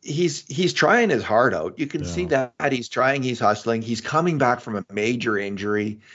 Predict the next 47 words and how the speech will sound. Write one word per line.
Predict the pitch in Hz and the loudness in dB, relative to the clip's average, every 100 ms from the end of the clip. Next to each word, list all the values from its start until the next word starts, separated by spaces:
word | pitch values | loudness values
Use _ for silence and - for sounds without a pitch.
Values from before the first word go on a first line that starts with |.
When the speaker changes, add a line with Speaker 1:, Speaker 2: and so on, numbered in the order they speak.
| - - - | -20 -20 -2
Speaker 1:
Takes | 123 131 - | 2 2 0
time. | 123 117 117 120 | 4 6 4 0
It's | 104 - | -8 -10
gonna | 104 113 | -6 -4
take | 120 120 117 | -2 -2 0
time. | 110 110 113 113 - | 2 4 2 0 -6
It | 92 98 | -6 0
is | 131 139 | 0 2
taking | 151 139 151 135 | 0 0 0 -2
time. | 127 123 123 123 120 - - _ _ - | 0 2 2 2 -4 -14 -20 _ _ -20
I | 113 | -18
understand | 120 113 123 | -16 -14 -12
everybody's | 120 113 113 117 120 | -12 -10 -10 -10 -12
frustrated | - 107 - 113 110 | -12 -12 -10 -12 -10
and | 104 | -10
a | 101 | -8
lot | 95 98 | -6 -6
of | |
people | 113 - 101 | -10 -14 -10
hate | 110 - | -8 -10
Ken | - 104 | 0 0
Holland | 98 98 104 104 | 4 6 6 4
for | 104 | 2
that | 104 104 | 2 2
signing. | 104 101 104 107 - - - - - - - _ _ _ - | 2 2 2 -2 -6 -20 -20 -20 -20 -20 -20 _ _ _ 0
Whatever. | 160 - 160 143 - - | 2 2 2 0 -2 -4
Like, | 107 107 - - _ - | -2 -2 -4 -20 _ -20
y-, | 101 - _ | -20 -20 _
you | - 139 | -2 2
know, | 139 | 2
just, | 131 185 175 - - | 0 -4 -8 -10 -4
just | 196 190 165 | 0 0 2
know | 165 185 180 | 4 6 4
that | 143 | 2
this | 160 160 | 0 -4
player, | 165 156 151 - - | 2 6 6 4 0
there's | 143 135 | 2 4
a | 131 | 2
really | 123 147 175 175 | 0 -2 0 0
good | 147 147 - | 4 2 2
chance | 143 127 101 - | 2 2 0 -6
this | - 110 | -10 -8
player | - 113 | -2 2
is | 113 | 2
gonna | 107 117 | 0 -2
be | 104 | -4
good. | 95 117 120 98 | 0 4 4 2